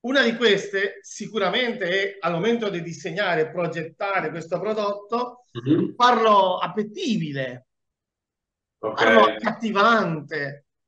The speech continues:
Speaker 1: farlo unico, anche se molto difficile, per carità,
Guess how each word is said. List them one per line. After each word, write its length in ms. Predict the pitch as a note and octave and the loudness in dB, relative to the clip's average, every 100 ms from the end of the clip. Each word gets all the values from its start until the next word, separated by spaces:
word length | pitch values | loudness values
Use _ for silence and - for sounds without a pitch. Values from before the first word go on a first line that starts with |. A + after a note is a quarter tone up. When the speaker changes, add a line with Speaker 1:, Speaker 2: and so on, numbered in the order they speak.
| _ _ | _ _
Speaker 1:
farlo 500 | B3+ B3+ G#3+ G#3+ D4+ | -2 2 4 4 4
unico, 760 | C#4 F#3+ E3 E3+ D#3+ E3 - _ | 2 0 -2 -2 -4 -6 -12 _
anche 280 | F#3 A3+ F#3 | -4 -2 -2
se 100 | F3 | 0
molto 260 | F#3 F#3 | 0 0
difficile, 560 | E3+ D#3 G#3+ F#3+ F3 D3+ | -4 -4 -2 -2 -2 -6
per 140 | D3+ | -6
carità, 580 | C#3+ D3 D3 D#3+ C#3 - | -6 -8 -4 -4 -6 -12